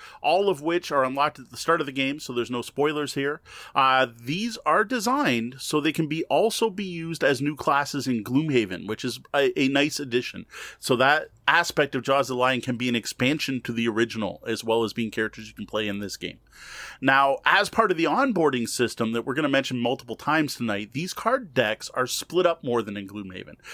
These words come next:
They're not just one through character level nine. You start off with a set of A cards, for example, and there are only six of them. And then there's, you're gonna slowly mo-, add more cards 'cause there's two B cards. And after you finish the first scenario, you swap out two A cards for these B cards.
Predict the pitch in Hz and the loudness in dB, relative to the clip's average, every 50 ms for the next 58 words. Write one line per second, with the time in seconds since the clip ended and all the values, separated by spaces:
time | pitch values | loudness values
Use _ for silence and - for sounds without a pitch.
0 | - - - 131 135 147 151 165 156 - 147 147 - - 131 120 127 135 135 127 | -12 -2 0 2 4 4 4 4 2 2 0 0 0 0 0 0 0 2 0 -2
1 | - - 131 131 123 113 - - 131 131 120 - 120 117 117 110 113 113 127 135 | -6 -6 -6 -6 -6 -6 -2 0 0 0 0 0 -2 -2 -2 -2 -2 0 2 2
2 | 123 107 92 - _ - - - - - - - _ _ _ _ _ _ _ _ | 2 0 -2 -6 _ -20 -18 -18 -18 -18 -20 -20 _ _ _ _ _ _ _ _
3 | - 160 151 180 165 - - - 208 202 196 190 190 - 175 151 143 - 175 160 | -8 -6 -4 -4 -4 -4 0 2 2 4 4 4 2 2 0 -2 2 4 4 4
4 | - - 175 151 160 - - 135 113 107 104 - - - 123 120 101 117 120 110 | 4 4 2 2 2 0 0 0 0 0 0 -2 -4 -2 -2 -2 -2 -4 -4 -4
5 | 101 - 113 107 101 107 117 139 190 220 226 208 - - - - - - - 139 | -4 -4 -6 -8 -6 -4 -2 -2 -2 -2 -2 -2 -2 0 0 -2 -2 0 -4 -4
6 | 101 101 - _ _ _ - - - - - - - 135 143 156 175 180 170 170 | -4 -6 -14 _ _ _ -20 -20 -20 -20 -12 -2 -2 0 2 2 2 4 4 2
7 | 165 165 156 151 139 123 - - 175 143 147 190 190 175 - 196 196 190 190 180 | 4 4 2 2 0 -2 -6 -8 -8 -2 0 0 0 0 2 2 2 2 2 2
8 | 170 160 - 151 165 170 147 143 147 156 160 - 139 127 113 - - 123 117 127 | -2 -2 0 2 2 2 2 0 -2 -2 0 2 0 0 0 -2 -8 -8 -6 -6
9 | 123 - - 180 147 135 156 160 139 - 135 123 107 101 95 - - 117 110 110 | -6 -2 -2 -2 -2 -2 -8 -8 -4 2 2 2 2 2 -2 -6 -6 -6 -6 -6
10 | 117 120 - 131 165 170 - 175 165 - - 156 147 135 - 131 - 165 165 147 | -8 -8 -6 -2 -2 -2 0 0 -2 0 0 0 0 0 -2 -2 0 0 -2 -2
11 | - 143 139 135 127 120 110 113 117 - - 147 143 139 - 143 139 135 - 160 | 0 0 2 2 2 2 0 -2 -8 -6 0 0 0 2 2 -2 -2 -2 -8 -6
12 | 147 143 139 135 - 139 135 131 123 - 131 120 120 113 104 131 143 127 - 127 | -4 -4 -4 -2 0 -2 -2 -2 -2 -6 -8 -8 -8 -6 -6 -8 -8 -2 0 2
13 | 113 101 92 - | 2 2 0 -4